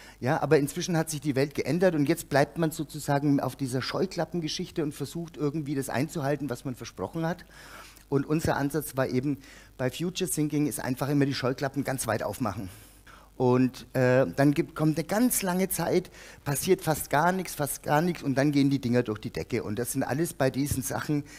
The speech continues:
die wir disruptive Technologien nennen, äh, der Fall.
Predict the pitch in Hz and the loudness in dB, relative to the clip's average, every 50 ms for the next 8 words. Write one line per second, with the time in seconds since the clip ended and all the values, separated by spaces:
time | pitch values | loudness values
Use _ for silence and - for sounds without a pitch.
0 | - - - - 123 135 135 131 131 127 127 - 151 - - 156 143 143 - - | -20 -20 -14 -6 -4 0 4 4 4 4 4 2 -2 -2 -2 -4 -4 -6 -6 -8
1 | - 143 160 151 - 160 131 - 135 117 - 147 131 117 113 117 - - 131 151 | -6 -6 -4 -2 -2 -4 -2 -2 -4 -4 -2 -2 -2 0 -2 -2 -4 -6 -4 -2
2 | 156 160 156 147 147 151 156 165 160 160 - - - - - - - - - 131 | 0 2 2 2 2 2 2 -2 -4 -6 -10 -16 -18 -18 -20 -20 -20 -6 0 0
3 | 123 120 117 110 107 - - 85 82 113 175 202 233 | 2 2 2 0 -2 -2 -6 -6 -2 0 0 0 -2